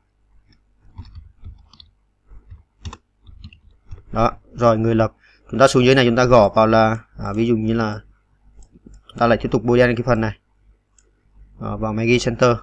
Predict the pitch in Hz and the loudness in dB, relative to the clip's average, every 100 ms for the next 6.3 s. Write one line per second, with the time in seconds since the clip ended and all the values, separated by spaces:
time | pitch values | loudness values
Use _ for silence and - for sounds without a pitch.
0 | - 110 107 117 113 107 107 113 117 113 | -10 -14 -10 -2 0 0 -4 -2 -2 0
1 | 113 120 113 117 117 104 107 110 120 117 | 0 0 0 0 0 -2 -4 -2 -2 -2
2 | - _ - - - - - - - - | -8 _ -20 -14 -14 -16 -20 -20 -20 -20
3 | - _ _ _ _ - - - - _ | -20 _ _ _ _ -20 -16 -16 -16 _
4 | _ - - - - - - - _ _ | _ -20 -20 -20 -20 -20 -20 -20 _ _
5 | _ - - - - - _ _ _ - | _ -20 -20 -20 -20 -20 _ _ _ -20
6 | - 110 | -8 -8